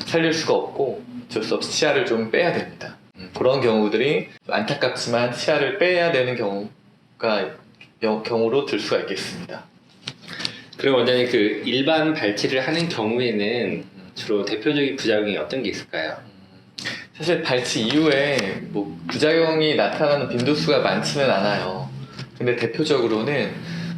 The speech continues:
Speaker 1: 어, 관리가 잘 안 됐을 때 부작용이 좀 생길 수가 있습니다. 특히 술, 담배를 좀 많이 하시는 분들,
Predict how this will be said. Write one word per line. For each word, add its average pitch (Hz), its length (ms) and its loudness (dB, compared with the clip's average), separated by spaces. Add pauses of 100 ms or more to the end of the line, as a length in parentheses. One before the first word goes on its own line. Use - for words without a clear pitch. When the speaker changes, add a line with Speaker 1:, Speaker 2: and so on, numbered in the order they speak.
(140)
Speaker 1:
어, 101 220 -2
관리가 156 480 4
잘 135 160 2
안 98 160 2
됐을 120 400 0
때 160 420 2 (360)
부작용이 135 380 2
좀 120 120 2
생길 175 240 0
수가 131 220 0
있습니다. 90 680 -6
특히 - 300 -6 (300)
술, 233 260 2
담배를 185 480 4
좀 131 540 0 (160)
많이 107 240 2
하시는 131 380 0
분들, 92 420 -6